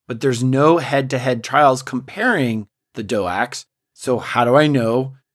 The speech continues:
which one to pick? These authors conducted a multinational population-based cohort study. They looked through the E M Rs in France, Germany, United Kingdom, and the United States. And the population of patients were newly diagnosed afib patients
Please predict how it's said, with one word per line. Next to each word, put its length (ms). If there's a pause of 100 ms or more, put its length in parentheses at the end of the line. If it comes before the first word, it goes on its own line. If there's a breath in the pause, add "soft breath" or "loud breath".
which 260
one 200
to 100
pick? 400 (640)
These 160
authors 340
conducted 440
a 180
multinational 1400
population-based 1080
cohort 380
study. 380
They 160
looked 260
through 160
the 280
E 40
M 140
Rs 420 (300)
in 200
France, 680
Germany, 420
United 500
Kingdom, 420 (100)
and 140
the 80
United 440
States. 580 (420)
And 300
the 60
population 600
of 100
patients 380
were 120
newly 500
diagnosed 680
afib 440
patients 600